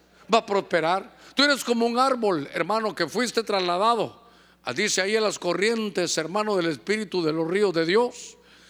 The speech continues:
Dice que da su fruto a su tiempo, que su hoja no cae y que todo lo que hace prospera. Dios te lo va a enviar.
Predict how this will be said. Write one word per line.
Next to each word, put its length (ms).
Dice 300
que 80
da 140
su 140
fruto 260
a 40
su 160
tiempo, 480
que 140
su 120
hoja 200
no 180
cae 420
y 120
que 160
todo 280
lo 140
que 140
hace 400
prospera. 840
Dios 280
te 100
lo 80
va 100
a 40
enviar. 680